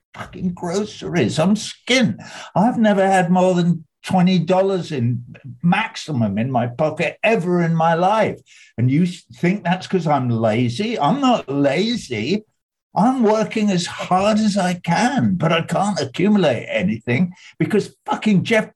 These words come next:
Bezos has got it all on some desert island somewhere, evading tax. You know, or Bill Gates or Zuckerberg or, you know, or any one of another ten or fifteen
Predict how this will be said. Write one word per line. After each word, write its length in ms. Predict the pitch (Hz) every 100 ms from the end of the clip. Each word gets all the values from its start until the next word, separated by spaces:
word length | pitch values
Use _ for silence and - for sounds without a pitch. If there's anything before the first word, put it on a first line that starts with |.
| -
Bezos 540 | 190 247 202 175 120
has 180 | 123 -
got 220 | - 107
it 140 | 95 101
all 280 | 107 107
on 140 | 139 156
some 360 | - 185 175
desert 400 | - 180 175 - -
island 480 | 139 175 220 196 120
somewhere, 540 | - 107 71 67 - - -
evading 640 | 139 120 165 165 175 175
tax. 840 | - - 285 208 - - - - - - - - _ _
You 120 | 185
know, 180 | 185 180
or 160 | 190 147
Bill 240 | 202 185
Gates 520 | 170 202 220 196 147 160
or 180 | 147
Zuckerberg 880 | 135 190 185 226 - 139 110 82 107 - _ -
or, 400 | 143 147 139 - _ -
you 240 | - 185
know, 200 | 208 160
or 300 | 151 180 196
any 200 | 208 247
one 260 | 226 202 202
of 140 | 180
another 540 | 175 165 196 170 117 - _ _
ten 360 | - 185 190 175 160
or 160 | 139
fifteen 1120 | 123 - 170 175 - - 170 160 117 98 107